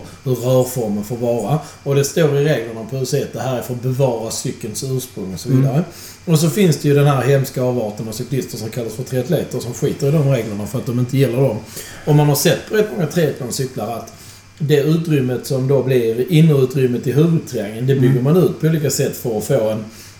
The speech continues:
Speaker 1: en skarpare eller en bättre aerodynamisk profil.
Speaker 2: Mm.
Speaker 1: Så egentligen för min del så har jag, jag har liksom gått och funderat lite grann. Borde inte... Och så som man gör med triathlon-cyklar så bygger man upp det med en lite mer aerodynamisk flaska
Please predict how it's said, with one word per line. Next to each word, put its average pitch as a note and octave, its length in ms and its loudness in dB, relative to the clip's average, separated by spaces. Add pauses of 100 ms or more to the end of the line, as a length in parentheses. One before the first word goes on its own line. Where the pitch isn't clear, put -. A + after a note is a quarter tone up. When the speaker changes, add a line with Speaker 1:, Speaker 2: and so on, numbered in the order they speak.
(480)
Speaker 1:
en C3+ 160 4
skarpare C3 720 0
eller A#2 120 -4
en B2 120 0
bättre A2 580 -2
aerodynamisk B2 800 -2
profil. B2+ 460 -2 (120)
Speaker 2:
Mm. C#3 240 0
Speaker 1:
Så C#3+ 160 2
egentligen C#3+ 500 2
för C3 100 -4
min C#3 260 0
del F3+ 200 4
så C#3+ 140 -2
har D#3 80 4
jag, B2 220 0 (600)
jag - 80 -14
har B2 160 -10
liksom C#3 200 -4
gått C#3+ 100 -2
och C#3 60 -6
funderat - 440 -2
lite E3 140 0
grann. C#3 200 -2 (200)
Borde D3 500 2
inte... E3+ 180 2
Och D3+ 220 0
så F#3 140 0
som - 120 0
man E3 120 2
gör C#3+ 220 4
med C#3 220 2
triathlon-cyklar C3 600 0
så B2 100 -6
bygger C3+ 220 0
man C#3+ 160 4
upp - 140 0
det - 60 -6
med A2 120 -4
en A#2+ 100 -2
lite B2+ 280 0
mer B2 140 0
aerodynamisk G#2+ 680 -4
flaska D3+ 640 0